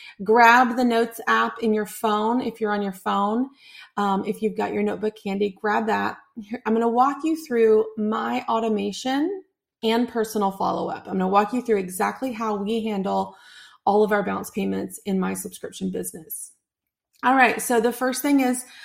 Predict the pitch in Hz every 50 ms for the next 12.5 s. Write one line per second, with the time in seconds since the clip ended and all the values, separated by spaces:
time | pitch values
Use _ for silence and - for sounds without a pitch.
0 | - - - - 233 233 - 247 240 233 233 220 - - - 247 247 254 269 269
1 | 269 247 247 240 240 233 233 226 220 220 208 202 196 185 180 - - - - 185
2 | 190 220 214 233 226 196 220 214 - - 254 254 277 294 277 - 277 269 262 262
3 | 254 247 240 240 - 240 226 226 226 233 214 - - 220 220 220 - - - 233
4 | 214 214 208 208 202 202 208 208 - - - - - - - - _ - - 233
5 | 254 269 269 254 277 269 262 233 226 226 240 226 226 220 214 202 208 208 208 -
6 | - 214 214 214 220 214 214 202 202 202 202 196 196 202 220 - 196 190 190 190
7 | 196 208 208 220 226 226 226 - 226 214 214 214 208 - - 220 214 214 208 214
8 | - - - - - - - - _ - 214 220 214 - 226 214 208 202 202 196
9 | 202 - - - - 262 254 269 285 277 277 262 254 254 254 247 240 240 233 240
10 | 240 226 208 208 214 214 214 220 226 240 240 - _ _ _ _ _ _ _ 220
11 | 220 214 214 214 226 226 - - - 202 - 233 220 214 208 208 208 208 202 202
12 | 196 - - 190 175 - - - - -